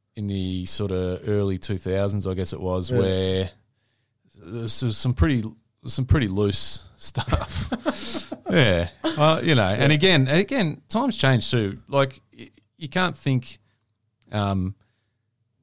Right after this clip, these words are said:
Speaker 1: you know, and that's why you, you hear bl-, people that are in their eighties
Speaker 2: Yeah.
Speaker 1: and they <laughs> say some stuff that is so politically incorrect, but
Speaker 2: Yeah.
Speaker 1: they grew up. That's not them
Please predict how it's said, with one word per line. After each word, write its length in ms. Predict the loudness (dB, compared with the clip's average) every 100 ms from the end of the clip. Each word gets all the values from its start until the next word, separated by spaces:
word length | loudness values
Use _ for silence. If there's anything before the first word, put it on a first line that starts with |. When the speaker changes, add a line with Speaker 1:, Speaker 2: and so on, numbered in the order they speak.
| _ _ _ _ -6
Speaker 1:
you 80 | 0
know, 80 | 2
and 80 | 2
that's 140 | 2
why 120 | 0
you, 220 | 0 -4 -6
you 200 | -6 -4
hear 340 | 0 2 0 -2 -10
bl-, 120 | -10 -10 -4
people 400 | -2 -2 -4 -10 _ _ _
that 120 | -6
are 140 | -4 -6 _ _ _ -10
in 80 | -4
their 120 | -2
eighties 500 | 0 -2 -4 -6 -10 _ -8
Speaker 2:
Yeah. 120 | -4
Speaker 1:
and 80 | -2
they 60 | -2
<laughs> 0 |
say 360 | -2 -2 -2
some 220 | -2 0 0
stuff 360 | 2 2 2
that 100 | 2
is 100 | 2
so 220 | 4 2
politically 580 | 4 4 6 4 2 0
incorrect, 420 | 0 0 0 0 0
but 60 | 0
Speaker 2:
Yeah. 60 | 0 -10 -20 -20 -20 _ -18
Speaker 1:
they 160 | -10 -8
grew 260 | -2 2
up. 120 | 2
That's 240 | 0 -2 -2
not 280 | -2 -4 -4
them 360 | 0 0 0